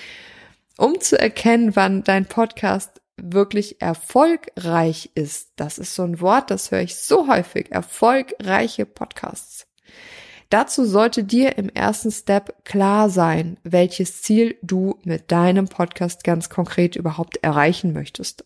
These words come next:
Also was dein Podcast langfristig für dich tun soll. Denn nur wenn du das für dich definiert hast, kannst du wissen, wann dein Podcast erfolgreich ist, für dich ganz persönlich.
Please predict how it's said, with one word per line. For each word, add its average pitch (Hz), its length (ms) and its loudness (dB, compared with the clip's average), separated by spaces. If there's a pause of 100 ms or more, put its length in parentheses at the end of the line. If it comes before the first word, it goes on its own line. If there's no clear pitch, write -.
Also 165 240 0
was 165 220 0
dein 165 160 -2
Podcast 175 640 -2 (340)
langfristig 165 760 0
für 156 140 -4
dich - 360 2 (160)
tun 156 320 0
soll. 139 360 -8 (720)
Denn 170 120 4
nur 180 160 4
wenn 175 100 4
du 170 80 0
das 262 320 2
für - 180 0
dich 180 440 -2
definiert 190 560 2
hast, - 400 -6 (460)
kannst 190 420 0
du 175 160 0
wissen, 175 400 -2
wann 180 260 2
dein 165 280 0
Podcast 170 500 -4
erfolgreich 165 720 0
ist, - 420 0
für - 160 -2
dich 156 300 0
ganz - 260 -6
persönlich. 160 720 0